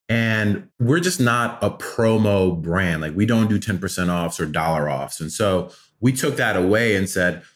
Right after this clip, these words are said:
"What would happen to our subscription business if we gave everyone a free t-shirt when they subscribe to Liquid Death?" Because the hypothesis is, like, you're more loyal to a brand if you have it on your body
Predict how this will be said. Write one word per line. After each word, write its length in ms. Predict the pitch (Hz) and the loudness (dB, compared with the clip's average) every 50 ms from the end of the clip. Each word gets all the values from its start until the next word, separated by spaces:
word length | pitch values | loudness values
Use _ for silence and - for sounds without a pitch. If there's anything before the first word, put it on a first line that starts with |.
| _ _ - | _ _ -2
"What 160 | 98 127 170 | 0 2 4
would 120 | 214 214 | 4 2
happen 360 | 156 160 147 143 139 127 117 113 | 2 0 -2 -2 0 -2 -2 0
to 120 | - 117 | 0 0
our 80 | 107 104 | 0 0
subscription 580 | 101 98 87 - - 117 113 - - 104 95 87 | 0 -4 -6 -6 -4 -4 -4 -2 -2 -2 0 2
business 380 | 92 90 87 90 90 87 - | 0 0 0 -2 -4 -4 -4
if 140 | 98 95 87 | -8 -6 -4
we 80 | 98 90 | -4 -4
gave 360 | 90 107 110 110 110 107 - | 0 2 2 2 2 2 0
everyone 360 | 95 101 101 98 95 92 87 | -2 -2 0 0 0 0 -2
a 60 | 85 | -2
free 260 | - - - 110 98 | -4 -2 -2 -2 -2
t-shirt 720 | 90 - - - 127 123 - - - 85 78 - - - _ _ _ _ _ - | -2 -2 -4 0 0 0 0 0 0 0 -2 -2 -6 -12 _ _ _ _ _ -6
when 120 | 90 92 | -2 0
they 100 | 87 87 | 0 0
subscribe 480 | 85 - 90 80 - - 95 82 78 76 | 0 -2 -6 -8 -6 -4 -4 -2 -4 -4
to 100 | - - | -6 -6
Liquid 260 | 73 73 71 - 78 67 | -6 -6 -6 -8 -10 -8
Death?" 280 | 73 67 - - - - | -8 -8 -8 -10 -10 -10
Because 520 | 92 87 - 127 110 104 95 87 85 - _ _ _ _ _ _ _ - | -10 -6 -4 -2 0 0 0 -2 -4 -8 _ _ _ _ _ _ _ -4
the 100 | 104 107 | -2 -2
hypothesis 680 | 117 110 101 - 135 135 123 117 117 - 113 104 98 | 0 0 -2 -2 -2 -2 -2 -2 -2 0 0 0 0
is, 160 | 101 92 95 | 0 0 0
like, 260 | 95 92 90 85 - - | 0 0 0 -2 -6 -6
you're 220 | 104 101 123 139 | -4 0 0 2
more 340 | 131 123 120 117 117 123 123 | 4 4 4 4 4 4 4
loyal 540 | 117 113 107 101 98 104 107 107 104 101 98 | 4 4 4 4 4 4 4 2 2 2 0
to 160 | - - 101 | 0 0 0
a 60 | 87 | 0
brand 260 | 82 82 95 92 92 92 | 0 0 0 0 0 0
if 100 | 87 - | 0 -2
you 80 | 107 98 | -2 -2
have 220 | - 107 98 92 | -2 -2 -4 -2
it 60 | 90 | -2
on 140 | 90 92 90 | -2 0 0
your 120 | 87 82 | 0 -2
body 720 | 78 78 76 - 82 90 104 95 82 76 71 69 71 - | -2 -4 -4 -4 -2 0 0 0 -2 -2 -4 -4 -8 -10